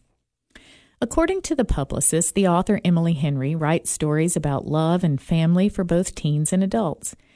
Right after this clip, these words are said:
She studied creative writing at Hope College and the New York Center for Art and Media Studies and now spends most of her time in Cincinnati, Ohio, and the part of Kentucky just beneath it. In Beach Read, January Andrews is the main character.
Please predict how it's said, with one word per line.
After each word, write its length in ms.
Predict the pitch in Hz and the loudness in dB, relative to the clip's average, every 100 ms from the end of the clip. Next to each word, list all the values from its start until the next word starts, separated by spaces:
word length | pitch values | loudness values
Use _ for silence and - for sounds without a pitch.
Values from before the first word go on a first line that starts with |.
| _ - | _ -6
She 180 | - | -2
studied 480 | 208 180 160 170 208 | 0 2 2 2 0
creative 540 | - 170 147 165 214 170 | -2 0 2 2 2 0
writing 340 | 139 143 196 | 0 2 2
at 100 | 196 | 2
Hope 280 | - 165 - | 0 -2 -2
College 520 | 170 143 131 165 - - | -2 0 2 0 -2 -2
and 140 | 170 | 2
the 60 | 160 | 2
New 160 | 160 | 2
York 280 | 170 175 - | 2 2 0
Center 280 | - 156 160 | -2 -2 -2
for 200 | 175 - | -4 -2
Art 180 | 147 147 | -2 0
and 140 | 170 | 0
Media 320 | 156 151 151 160 | 0 0 -2 -4
Studies 560 | - 143 135 160 - - | -2 -2 0 -2 -2 2
and 160 | 202 208 | 4 4
now 200 | 254 349 | 2 0
spends 540 | - 147 139 151 - | -4 -2 -2 -2 0
most 240 | 170 165 | 0 0
of 80 | 202 | -2
her 80 | 220 | -2
time 340 | - 151 151 | -2 -2 0
in 100 | 170 | 0
Cincinnati, 680 | - 165 151 180 160 156 165 | 0 -4 -2 -2 0 0 0
Ohio, 580 | 202 180 123 117 117 - - | 0 -2 -6 -6 -8 -8 -2
and 140 | 175 | -2
the 60 | 165 | 0
part 260 | - 147 | -2 0
of 120 | 147 | -2
Kentucky 500 | - 156 165 156 104 | -4 -4 -2 -4 -6
just 340 | - 101 - - | -6 -4 -4 -4
beneath 340 | 135 139 - | -2 -2 -4
it. 160 | 107 - _ _ _ _ _ _ _ _ _ _ _ - - - - - _ _ | -8 -10 _ _ _ _ _ _ _ _ _ _ _ -20 -18 -18 -20 -20 _ _
In 200 | 381 392 | -2 2
Beach 320 | 190 160 - | 2 2 0
Read, 300 | 139 135 165 | 0 0 0
January 640 | - 190 220 285 285 277 - | 4 6 6 6 4 2 2
Andrews 560 | 165 160 147 151 165 | 2 2 2 2 2
is 140 | 175 - | 2 4
the 80 | |
main 280 | 180 160 175 | 4 6 4
character. 600 | - 175 160 156 - - | 2 0 0 -2 -6 -8